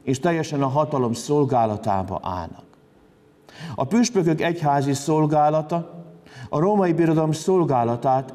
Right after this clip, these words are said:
jelentette. Fontos volt, hogy egy püspöknek legyen társadalmi rangja, vagyona, jó külső megjelenése, és tudjon jól reprezentálni. Viszont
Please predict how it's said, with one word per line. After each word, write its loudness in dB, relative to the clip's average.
jelentette. -4
Fontos 2
volt, 0
hogy 0
egy -2
püspöknek 0
legyen 0
társadalmi 0
rangja, -2
vagyona, 0
jó 4
külső 0
megjelenése, 0
és -2
tudjon 2
jól 4
reprezentálni. -2
Viszont 0